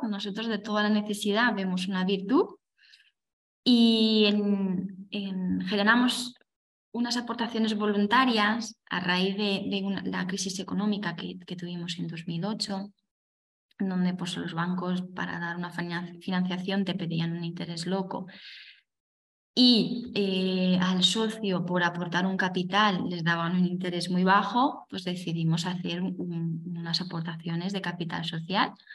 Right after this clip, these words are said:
Digamos, el, el socio puede aportar su, sus ahorros, el capital que ellos quieran, mil, dos mil, veinte mil euros, y nosotros, pues, nos ahorrábamos ese interés loco que los bancos nos fa-, nos pedían en su momento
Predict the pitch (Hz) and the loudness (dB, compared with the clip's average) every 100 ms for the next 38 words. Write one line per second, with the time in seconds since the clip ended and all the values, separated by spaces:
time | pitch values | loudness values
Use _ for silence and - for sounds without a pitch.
0 | - - _ _ _ _ 202 180 165 180 | -20 -20 _ _ _ _ -2 0 0 -2
1 | 170 - 180 - 202 202 196 202 202 208 | -4 -2 0 2 0 2 2 2 4 4
2 | 185 196 - 190 185 185 185 208 220 208 | 2 -2 -2 -2 -2 -4 4 4 4 0
3 | - - - - 202 185 175 170 165 185 | -12 -12 -8 -6 -2 -2 -2 -2 -2 -2
4 | 185 175 220 - 277 - - - 180 165 | 0 2 2 2 0 -4 -12 -10 -10 -4
5 | 165 165 170 165 170 165 165 - 190 226 | -4 -2 -4 -4 -2 0 0 2 2 4
6 | 262 277 277 - - - - - - 180 | 4 4 0 -4 -12 -12 -12 -16 -8 -2
7 | 196 180 165 - 185 208 175 170 165 170 | 0 -2 -4 -4 -2 0 0 -4 -4 -4
8 | 175 175 190 233 - - - - - - | -4 -2 -2 0 0 -4 -10 -18 -18 -18
9 | - _ _ - 240 220 220 240 254 185 | -20 _ _ 4 4 6 4 2 2 0
10 | 185 185 180 185 180 180 196 202 214 214 | -2 0 0 2 4 4 8 8 8 6
11 | 190 170 165 - _ - 208 208 208 202 | 4 2 0 -4 _ 0 2 4 4 4
12 | 208 202 196 233 214 185 185 180 170 175 | 2 0 0 0 0 0 0 -4 0 0
13 | 180 180 180 180 - 180 185 185 180 180 | 2 0 0 -2 -2 -2 -2 0 -2 -2
14 | 185 180 180 180 180 190 196 208 220 214 | -2 0 2 2 2 0 0 2 2 2
15 | 269 311 | 0 0